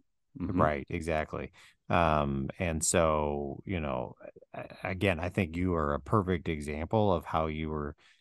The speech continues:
Speaker 2: Ken was looking for somebody to fill that seat,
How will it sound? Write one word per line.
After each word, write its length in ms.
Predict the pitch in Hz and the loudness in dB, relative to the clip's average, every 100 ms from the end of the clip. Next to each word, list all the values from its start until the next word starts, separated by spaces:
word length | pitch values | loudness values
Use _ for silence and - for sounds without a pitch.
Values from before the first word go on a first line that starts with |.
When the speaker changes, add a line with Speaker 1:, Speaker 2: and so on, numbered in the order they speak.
| _ - - - 110 | _ -16 -12 -10 -12
Speaker 2:
Ken 220 | - 80 | -4 -2
was 140 | 80 78 | -2 -4
looking 260 | 85 87 | -4 -4
for 120 | 85 85 | -2 -2
somebody 400 | - 85 85 80 | -2 0 0 -2
to 100 | 82 | -4
fill 240 | - 76 | -4 -4
that 240 | 73 71 - | -4 -6 -4
seat, 500 | - 123 131 - | 0 2 2 -2